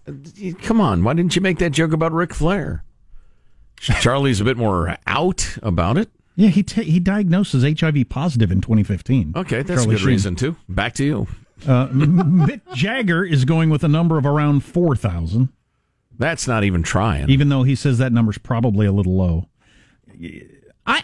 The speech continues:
Speaker 2: I understand you're a rock and roll star. You have a certain attitude about sex. But when, when you start getting up into th-, th-, that kind of number, you got a, you got something wrong with you.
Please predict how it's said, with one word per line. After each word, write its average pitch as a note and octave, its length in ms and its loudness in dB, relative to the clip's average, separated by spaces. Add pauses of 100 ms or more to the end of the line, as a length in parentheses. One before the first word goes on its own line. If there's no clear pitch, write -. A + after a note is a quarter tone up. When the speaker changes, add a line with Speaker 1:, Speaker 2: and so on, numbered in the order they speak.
Speaker 2:
I D#4+ 160 2
understand A#3 480 2
you're F3 160 2
a C3+ 40 2
rock F3+ 260 0
and F#3 120 4
roll E3 200 4
star. C#3 500 0
You C3+ 180 4
have C3+ 140 2
a B2+ 60 -2
certain C#3 260 -2
attitude B2 340 2
about G#2 220 0
sex. - 240 -2 (260)
But A3 160 -4
when, A#3+ 200 -2
when C4 100 6
you A4 80 -4
start G#4 260 -4
getting G3+ 220 -2
up F3 140 -2
into D3 240 4
th-, B2+ 420 -6
th-, D#3+ 180 2
that D3 240 0
kind E3+ 160 2
of A#2+ 80 4
number, A#2+ 300 2
you G3 160 2
got G#4+ 200 -6
a, C3+ 180 -6
you E3 100 0
got - 200 -4
something E3 320 0
wrong F3 300 2
with G#2+ 220 -4
you. C#2+ 200 -20